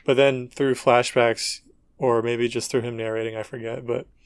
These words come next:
the situation basically was that all of a sudden people noticed, like, thousands of satellites in the sky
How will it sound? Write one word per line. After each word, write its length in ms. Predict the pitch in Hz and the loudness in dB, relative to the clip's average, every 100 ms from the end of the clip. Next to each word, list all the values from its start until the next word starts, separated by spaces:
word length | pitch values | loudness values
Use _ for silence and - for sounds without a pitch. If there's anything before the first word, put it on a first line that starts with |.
| _ _ _ _ | _ _ _ _
the 100 | - | -2
situation 640 | - 185 180 175 165 170 | 4 4 8 6 6 2
basically 580 | 123 127 143 160 151 139 | 6 6 6 0 0 0
was 220 | 127 117 | 0 0
that 340 | 117 117 120 - _ _ _ _ _ | 0 0 -2 -6 _ _ _ _ _
all 220 | 131 131 160 | 10 10 10
of 60 | |
a 80 | 151 | 6
sudden 600 | - 135 135 131 127 120 | 4 4 4 2 -4 -8
people 320 | 127 131 143 | -6 -2 -2
noticed, 600 | 120 120 127 120 - - - | 0 0 0 0 -2 -6 -10
like, 300 | 127 120 113 | -6 -4 -2
thousands 500 | - 120 131 139 131 | 4 6 6 4 -2
of 340 | 123 113 - - _ _ _ | -2 -4 -8 -20 _ _ _
satellites 840 | - - 117 127 151 160 165 - - - | -8 4 6 8 4 0 -2 -6 -8 -4
in 140 | 139 | -2
the 80 | 123 | 0
sky 580 | - 117 107 135 147 | 0 0 -2 -2 -4